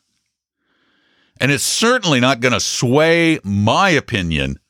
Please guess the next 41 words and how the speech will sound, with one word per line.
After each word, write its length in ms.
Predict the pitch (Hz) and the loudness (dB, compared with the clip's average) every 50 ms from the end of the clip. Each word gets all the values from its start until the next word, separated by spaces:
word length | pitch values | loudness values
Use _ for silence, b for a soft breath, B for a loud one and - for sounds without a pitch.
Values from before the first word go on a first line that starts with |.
| _ _ _ _ - | _ _ _ _ -6
about 340 | - 95 101 98 95 90 | -4 -2 0 0 0 0
annuities. 500 | 85 87 101 101 95 78 65 62 65 76 | 0 0 0 2 2 0 -2 -4 -6 -6
It's 140 | 92 95 - | -4 -2 -2
not 200 | 143 131 131 123 | 0 0 0 -2
like, 220 | 113 110 98 92 - | -2 -2 -4 -4 -4
"Oh, 540 | - 180 240 285 311 311 285 202 123 90 95 | -4 -2 0 0 2 2 2 0 0 -2 -4
yeah, 280 | 113 151 202 220 214 156 | -2 0 0 0 0 -2
you're 100 | 123 117 | -2 -2
gonna 160 | 139 156 160 | -2 -2 -2
get 160 | 131 156 127 | -2 -4 -4
this 160 | 117 131 104 | -4 -6 -6
great 240 | - - 139 147 156 | -2 0 0 0 0
insurance 480 | 135 107 90 - 160 190 226 233 151 - | 0 -2 -4 -2 0 0 0 0 -2 -4
benefit." 540 | - 117 104 92 90 - - 98 117 139 143 | -4 -2 0 0 -2 -2 0 0 0 0 0
No, 580 | 180 220 254 277 277 277 233 160 113 80 - B B B B B B B | 0 0 2 2 2 2 2 2 0 -4 -8 B B B B B B B
you 140 | 175 208 | -4 -4
just 400 | 196 175 226 262 277 226 160 117 | -2 0 0 0 0 -2 -4 -6
get 320 | 107 127 175 220 220 - - | -2 0 0 0 -2 -2 -2
your 160 | 170 165 160 | 0 2 2
initial 520 | 151 147 151 156 180 202 196 - 214 202 | 2 0 0 0 0 0 0 0 0 0
investment 720 | 196 180 139 107 87 120 160 202 - - - 143 123 85 - | 0 0 0 0 0 0 0 0 -2 -2 -2 -2 -2 -2 -4
back. 460 | - 95 92 87 78 - - - _ B B B B B B B | -4 -2 -2 -2 -4 -6 -10 -18 _ B B B B B B B
Well, 160 | 110 123 127 | 0 2 2
what 160 | 139 185 220 | 2 2 0
kind 160 | - 247 233 | 0 -2 0
of 60 | 233 202 | 0 0
investment 600 | 165 131 107 92 123 151 180 - - 156 135 104 | 0 0 0 0 0 0 -2 -2 -2 -4 -4 -2
do 100 | 101 120 | -2 0
you 140 | 120 117 110 | 0 2 2
make 300 | 110 127 143 127 117 - | 2 2 2 0 -2 -2
hoping 340 | - 127 - - 139 123 117 | -2 -2 -2 0 0 0 2
you 120 | 117 117 | 2 2
only 180 | 127 139 135 117 | 2 2 0 0
get 260 | 98 131 135 - - | 0 -2 -2 0 0
your 80 | 110 | 0
initial 360 | 107 107 120 131 - - 117 110 | 2 2 2 0 -2 -2 0 0
investment 440 | 110 101 113 127 147 - 135 107 | 2 2 2 0 0 0 -2 -2
back 260 | 85 95 95 101 - B B B B B B B B B B B B B _ - | 0 0 -2 -2 -4 B B B B B B B B B B B B B _ -4
if 200 | 113 113 - - | -4 -4 -2 -2
you 100 | 82 71 | -4 -4
die? 720 | - - - - 85 98 127 143 - - 82 - - - | -4 -4 -4 -2 0 0 2 0 0 -2 -6 -10 -12 -16